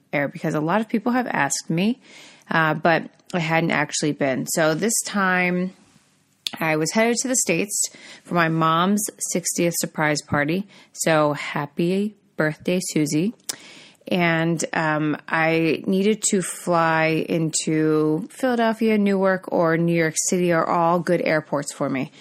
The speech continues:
So this one was flying into Newark. And, um, just to talk about Iceland Air briefly, um, some, th-, some things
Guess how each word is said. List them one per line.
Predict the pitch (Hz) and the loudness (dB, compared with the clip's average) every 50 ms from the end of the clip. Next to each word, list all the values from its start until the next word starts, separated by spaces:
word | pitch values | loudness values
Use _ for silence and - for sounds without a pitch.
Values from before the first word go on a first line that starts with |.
| - - - - - | -20 -20 -20 -20 -8
So | - - 185 | -2 0 0
this | 196 220 - | 2 2 2
one | - 233 | 4 4
was | 214 220 - | 2 2 2
flying | - - 196 190 190 190 175 | 2 2 2 4 4 2 2
into | 175 175 - - 175 160 | 0 -2 0 0 0 0
Newark. | 160 160 165 175 180 185 185 185 185 - - - - - - - - - - _ - - | 2 2 2 4 4 4 2 0 -2 -6 -16 -20 -20 -20 -20 -20 -20 -20 -20 _ -4 0
And, | 185 175 170 165 165 170 156 - - _ - | 2 4 4 4 4 2 0 -2 -4 _ -2
um, | 170 170 160 156 170 170 165 - - _ _ _ _ _ - - _ _ _ _ - | 0 0 0 0 0 -2 -2 -4 -6 _ _ _ _ _ -16 -16 _ _ _ _ -4
just | - 262 - - | -4 -4 -2 -4
to | 226 | -4
talk | - 226 233 220 - | -2 0 0 0 0
about | 202 208 196 190 180 - | 2 2 4 2 4 2
Iceland | - 202 196 185 - - 185 180 180 - | 2 2 2 2 2 0 0 0 0 2
Air | - 185 180 175 | 2 2 2 0
briefly, | 160 - - 180 180 180 170 - - 185 175 165 165 165 165 - - _ _ - | -2 -2 0 0 2 0 0 -2 -2 -2 0 0 0 0 -2 -4 -6 _ _ -6
um, | - 165 156 101 92 - 62 57 - - - _ _ _ _ _ _ _ _ - | -4 -2 -2 -2 -4 -4 -6 -10 -12 -14 -16 _ _ _ _ _ _ _ _ -12
some, | - - 254 247 233 | -6 -2 0 0 -2
th-, | - - 262 247 - | -2 -4 -4 -2 0
some | 277 254 233 | 0 0 2
things | 269 262 247 | 2 2 2